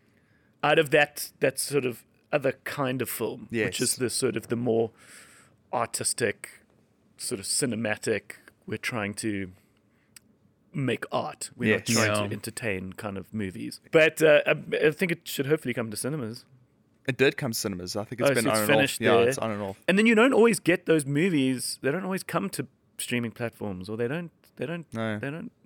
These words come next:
Speaker 1: Maybe
Speaker 2: We
Speaker 1: it'll
Speaker 2: don't
Speaker 1: be
Speaker 2: get
Speaker 1: on
Speaker 2: that
Speaker 1: Box
Speaker 2: stuff, yeah.
Speaker 1: Office or something.
Speaker 2: Yeah.
Speaker 3: Um, it, uh, stuff like that will often end up on Apple T V where you can rent it.
Speaker 1: Yes.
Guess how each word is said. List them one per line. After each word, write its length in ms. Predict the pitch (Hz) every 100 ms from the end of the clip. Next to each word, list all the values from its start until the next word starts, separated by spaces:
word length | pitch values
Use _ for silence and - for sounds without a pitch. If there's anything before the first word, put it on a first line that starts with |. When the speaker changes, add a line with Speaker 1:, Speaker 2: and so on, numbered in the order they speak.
| _ -
Speaker 1:
Maybe 260 | 143 165 185
Speaker 2:
We 60 |
Speaker 1:
it'll 40 | 147
Speaker 2:
don't 80 |
Speaker 1:
be 60 | 147
Speaker 2:
get 80 | 143
Speaker 1:
on 40 |
Speaker 2:
that 120 | 147
Speaker 1:
Box 200 | 135 98
Speaker 2:
stuff, 100 | - 101
yeah. 40 |
Speaker 1:
Office 160 | 98 -
or 40 |
something. 240 | 113 107 185 -
Speaker 2:
Yeah. 140 | 107
Speaker 3:
Um, 140 | 120 120
it, 100 | 117 - - - -
uh, 120 | 143 -
stuff 540 | - 151 - - -
like 220 | 127 131 120
that 160 | 117
will 100 | 117
often 200 | 110 -
end 140 | 113 113
up 100 | 107
on 100 | 101
Apple 240 | 98 -
T 180 | - 117
V 260 | 120 127 127
where 80 |
you 80 | 104
can 140 | 110 107
rent 260 | 104 104
it. 220 | 127 - - _
Speaker 1:
Yes. 520 | 156 165 120 - -